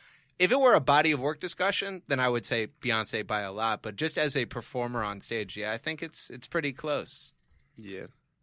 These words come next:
Speaker 1: Um, in,
Speaker 2: Um,
Speaker 1: in more music news, <laughs> uh, I s-, I sent you guys the story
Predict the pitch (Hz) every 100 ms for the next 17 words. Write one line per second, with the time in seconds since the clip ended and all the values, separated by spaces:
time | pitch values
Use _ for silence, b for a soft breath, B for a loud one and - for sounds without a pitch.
0 | _ _ _ 113 104 98 98 - 147 156
1 | - _ _ 147 143 151 185 175 156 170
2 | 156 - 127 117 113 107 - - 143 117
3 | - - 131 - - 151 139 165 160 151
4 | 147 135 131 - 131 123 117